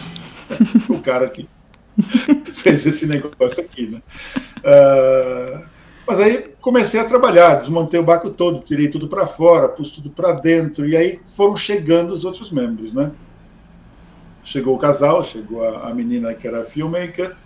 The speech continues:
ah, ah, e eu trabalhando, trabalhando, trabalhando, trabalhando,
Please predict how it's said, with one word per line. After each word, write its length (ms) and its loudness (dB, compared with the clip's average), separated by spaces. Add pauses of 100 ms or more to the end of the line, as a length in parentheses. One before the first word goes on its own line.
(680)
ah, 460 6
ah, 40 -2
e 80 0
eu 220 -2 (580)
trabalhando, 500 0
trabalhando, 460 -4
trabalhando, 440 -6
trabalhando, 580 -4